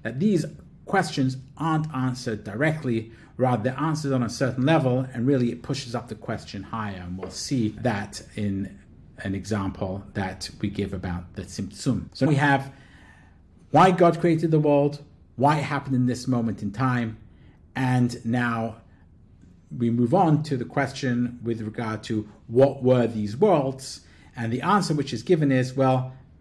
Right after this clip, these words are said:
they were filled with these things called Sefirot.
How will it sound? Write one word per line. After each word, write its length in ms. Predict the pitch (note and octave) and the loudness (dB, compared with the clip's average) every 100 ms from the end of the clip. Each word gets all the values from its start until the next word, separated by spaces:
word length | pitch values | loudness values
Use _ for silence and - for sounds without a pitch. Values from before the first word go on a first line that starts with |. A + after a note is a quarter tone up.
| - | 0
they 160 | C3 | 4
were 140 | B2+ A2 | 4 2
filled 360 | - D#3+ D3+ | 2 2 2
with 140 | A#2+ A#2 | 0 -2
these 240 | B2 A#2 | -2 -4
things 260 | - A#2+ A2 | -2 -2 -2
called 420 | - A2+ G#2+ - - | -4 -4 -4 -6 -14
Sefirot. 840 | - - - A2+ A#2 F2+ - | -12 -10 -4 -2 -2 -4 -12